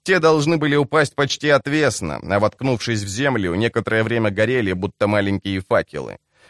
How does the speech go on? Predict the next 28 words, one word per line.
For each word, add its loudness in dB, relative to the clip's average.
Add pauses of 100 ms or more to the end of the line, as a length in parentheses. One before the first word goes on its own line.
(140)
И 4
именно 2
поэтому 2
ей 0
и -4
выдали 0
все -6
её 0
инструменты. -6 (360)
Носила 2
она 2
плетёный 2
щит, -2
достаточно 2
лёгкий, 0
чтобы -4
с -6
ним 0
бегать, 0
и -4
достаточно 0
крепкий, -2
чтобы -4
удержать 0
падающую -2
с -8
неба -2
стрелу. -6